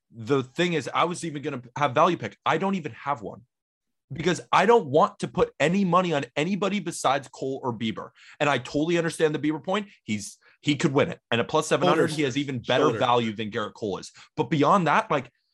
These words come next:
Speaker 1: I love Dylan Cease, but he
Speaker 2: I
Speaker 1: has,
Speaker 2: love
Speaker 1: like,
Speaker 2: Cease
Speaker 1: top
Speaker 2: too.
Speaker 1: five odds. I like
Speaker 2: Yeah.
Speaker 1: Frankie Montes.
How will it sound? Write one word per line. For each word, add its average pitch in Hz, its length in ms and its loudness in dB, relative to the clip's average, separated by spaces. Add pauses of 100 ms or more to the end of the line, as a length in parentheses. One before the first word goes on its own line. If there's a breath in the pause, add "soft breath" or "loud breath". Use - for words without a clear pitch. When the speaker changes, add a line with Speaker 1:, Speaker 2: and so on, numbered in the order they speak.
(220)
Speaker 1:
I 170 80 2
love 170 260 2
Dylan 160 260 -2
Cease, - 560 -10 (100)
but 151 120 2
he 156 40 2
Speaker 2:
I - 40 4
Speaker 1:
has, 143 140 4
Speaker 2:
love 139 100 2
Speaker 1:
like, 135 80 -2
Speaker 2:
Cease 262 100 -4
Speaker 1:
top - 140 2
Speaker 2:
too. 208 80 2
Speaker 1:
five 180 140 4
odds. 151 400 2 (260 loud breath)
I 175 80 4
like 190 140 2
Speaker 2:
Yeah. 117 60 -2
Speaker 1:
Frankie 208 260 0
Montes. 185 460 0